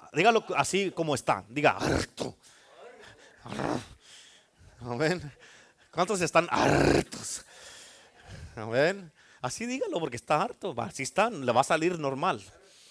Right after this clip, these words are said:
No se va a esforzar. Estoy harto. Amén. Así que si estás así, hermano,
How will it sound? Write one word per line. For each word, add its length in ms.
No 140
se 100
va 120
a 20
esforzar. 760
Estoy 320
harto. 560
Amén. 480
Así 140
que 100
si 100
estás 420
así, 480
hermano, 540